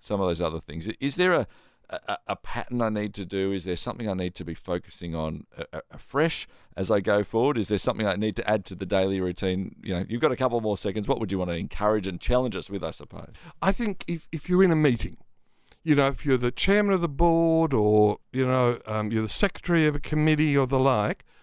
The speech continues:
Speaker 2: once every three months, the first question at the committee meeting is, "What makes you optimistic?"
Speaker 1: Yeah.
Speaker 2: And i-, it's a really powerful thing. So oftentimes on boards here, people get asked, "What's keeping you awake at night?"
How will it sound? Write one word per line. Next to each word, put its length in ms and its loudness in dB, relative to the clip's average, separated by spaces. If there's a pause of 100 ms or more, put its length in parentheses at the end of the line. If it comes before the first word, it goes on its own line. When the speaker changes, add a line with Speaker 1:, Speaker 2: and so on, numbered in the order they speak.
(220)
Speaker 2:
once 460 2
every 280 0
three 480 2
months, 580 -4 (1000)
the 100 -2
first 420 2
question 500 -2
at 160 -2
the 60 -10
committee 380 0
meeting 260 2
is, 160 -2
"What 240 2
makes 320 -2
you 140 0
optimistic?" 800 -4 (180)
Speaker 1:
Yeah. 60 -20 (420)
Speaker 2:
And 520 2 (360)
i-, 140 -14
it's 120 0
a 60 6
really 480 2
powerful 360 2
thing. 60 0
So 200 4
oftentimes 640 2
on 160 4
boards 400 6
here, 420 2
people 320 0
get 160 2
asked, 260 0
"What's 200 0
keeping 300 -2
you 100 4
awake 320 2
at 80 -12
night?" 260 -6